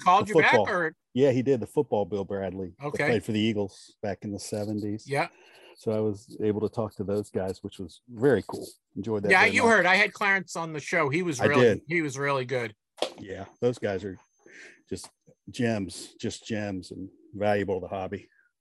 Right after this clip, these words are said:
Speaker 1: Yeah, I, I agree. Do you, um, do you envision, uh, doing this for a little, for a long, a lot time longer, or is it,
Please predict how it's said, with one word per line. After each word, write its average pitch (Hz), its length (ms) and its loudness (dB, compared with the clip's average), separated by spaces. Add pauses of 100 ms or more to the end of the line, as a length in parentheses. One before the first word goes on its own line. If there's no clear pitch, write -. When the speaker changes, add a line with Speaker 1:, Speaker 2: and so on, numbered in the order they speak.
(460)
Speaker 1:
Yeah, 117 320 -8
I, 117 240 -12
I 143 120 -2
agree. 135 400 0 (220)
Do 160 80 -2
you, 170 380 2
um, 147 460 -2 (400)
do 175 80 -4
you 175 100 4
envision, 196 760 4
uh, 160 240 0
doing 190 300 2
this 196 180 2
for 185 120 0
a 185 60 2
little, 185 340 -2
for 180 160 2
a 170 100 2
long, 180 300 4
a - 80 -14
lot 170 220 0
time 175 280 -2
longer, 185 360 0
or 160 140 2
is 135 120 -4
it, 139 140 -2